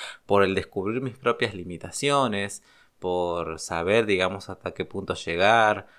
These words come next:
eh, la paciencia, ¿no? También como para,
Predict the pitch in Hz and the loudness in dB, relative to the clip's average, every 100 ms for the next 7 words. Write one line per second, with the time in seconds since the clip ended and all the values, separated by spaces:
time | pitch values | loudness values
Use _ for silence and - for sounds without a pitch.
0 | _ - 85 82 80 82 - 104 123 123 | _ -8 -2 0 -2 -4 -6 -2 0 2
1 | 107 - 85 90 101 90 90 92 90 85 | 0 -2 -2 -2 -4 -6 -6 -8 -6 -2
2 | 85 80 80 80 | 0 2 2 0